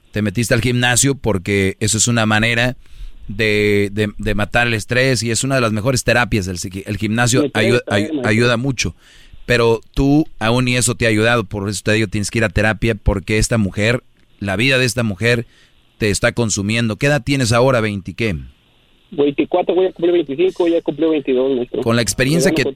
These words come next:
Speaker 1: con la experiencia que tú tienes de esto, vas con un psicólogo, una ayuda, eh, vas a salir de aquí, no solo del cuerpo bien mamá,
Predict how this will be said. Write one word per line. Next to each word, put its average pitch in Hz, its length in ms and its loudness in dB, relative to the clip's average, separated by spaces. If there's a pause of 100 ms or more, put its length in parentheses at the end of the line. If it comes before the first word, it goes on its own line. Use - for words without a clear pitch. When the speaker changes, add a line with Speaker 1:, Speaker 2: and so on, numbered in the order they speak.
Speaker 1:
con 127 120 0
la 120 60 0
experiencia 135 440 -2
que 120 100 -2
tú 120 120 -4
tienes 127 300 -2
de 117 100 0
esto, 135 320 -2 (640)
vas 123 220 0
con 117 300 0 (180)
un 120 140 0
psicólogo, 120 500 2
una 123 160 -2
ayuda, 117 420 2 (480)
eh, 104 560 0 (200)
vas 117 200 -2
a 127 40 2
salir 117 340 0
de 113 80 0
aquí, 127 420 0 (600)
no 131 160 0
solo 143 240 2
del 113 180 2
cuerpo 120 400 0
bien 117 300 2
mamá, 98 260 0